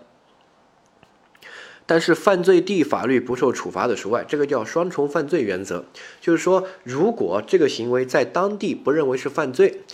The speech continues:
那么我们也不能罚那个外国人，因为那个外国人根本没有可罚性，因为他在那边长大，他身边的亲戚朋友都这样干，在他们国家不认为这个行为是犯罪，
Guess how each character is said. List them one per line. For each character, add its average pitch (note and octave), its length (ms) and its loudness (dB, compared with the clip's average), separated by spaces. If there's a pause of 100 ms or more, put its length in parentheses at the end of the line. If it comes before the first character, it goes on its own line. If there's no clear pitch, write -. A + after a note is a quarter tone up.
(260)
那 F#3 160 4
么 F3+ 120 6
我 A2+ 160 4
们 C3 160 2
也 A2 80 2
不 D3 140 -2
能 A#2+ 160 2
罚 G2+ 180 -4
那 C3+ 80 -6
个 C3 120 -4
外 E3+ 180 2
国 G#2+ 160 2
人， F2+ 240 -4
因 G#3+ 140 -4
为 A#3+ 60 0
那 A3+ 100 4
个 G#3+ 100 2
外 G#3 220 2
国 C#3 140 4
人 D3+ 160 4
根 A3 140 2
本 E3+ 140 2
没 B2+ 80 2
有 C#3 120 6
可 G2+ 280 -6
罚 - 240 -10
性， C3+ 220 -8 (520)
因 A3+ 120 0
为 B3 40 6
他 A#3 360 2
在 A3 180 2
那 G#3 100 2
边 G#3+ 180 2
长 B2+ 220 -4
大， F3 280 -4 (320)
他 G#3+ 280 0 (140)
身 - 240 0
边 A#3 160 6
的 F3 80 6
亲 - 180 -2
戚 G#3+ 100 2
朋 G#3 120 4
友 F#3+ 100 8
都 A3+ 160 4
这 A#3+ 100 2
样 F3 140 2
干， C#3 240 -2 (160)
在 A#3 160 4
他 C4+ 200 -2
们 B3+ 100 2
国 B2+ 180 2
家 D#3+ 140 6
不 D3+ 160 0
认 G#3 160 6
为 B2 100 4
这 C3 120 2
个 B2+ 80 4
行 A2+ 160 -2
为 A2+ 80 -2
是 B2+ 100 -4
犯 B2 160 -2
罪， C3 180 2